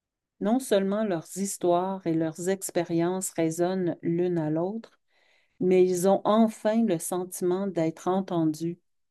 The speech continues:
d'être crus. Si c'est vrai pour la personne, c'est que c'est vrai. Point. Tout simplement.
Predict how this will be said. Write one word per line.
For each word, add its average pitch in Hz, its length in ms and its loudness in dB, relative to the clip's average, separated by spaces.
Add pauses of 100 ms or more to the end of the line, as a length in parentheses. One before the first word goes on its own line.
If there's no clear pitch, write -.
d'être 170 320 2
crus. - 540 -6 (1400)
Si - 260 6
c'est 262 220 6
vrai 175 320 2
pour 160 220 -4
la 160 160 2
personne, 180 640 -2 (400)
c'est - 300 -2
que 214 220 0
c'est 165 280 0
vrai. 156 380 -2 (1000)
Point. 165 360 2 (500)
Tout 226 140 2
simplement. 160 640 -2